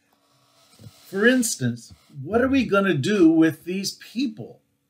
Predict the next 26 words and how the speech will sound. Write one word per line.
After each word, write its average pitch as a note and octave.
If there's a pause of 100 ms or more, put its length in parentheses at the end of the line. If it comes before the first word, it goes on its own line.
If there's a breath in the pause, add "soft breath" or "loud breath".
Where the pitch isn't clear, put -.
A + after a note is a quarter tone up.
(200)
If F3
we G3
buy A3
it, F3
that F#3
means F#3+
we A3
don't G#3
need G3
this D#3+
labor G3+
anymore. B2 (360)
Are D3
we G3
gonna F#3+
lay E3
people E3
off? D#3
Are D3
we C#3
gonna E3
have E3
some E3
kind D3
of A#2
turnover? G#3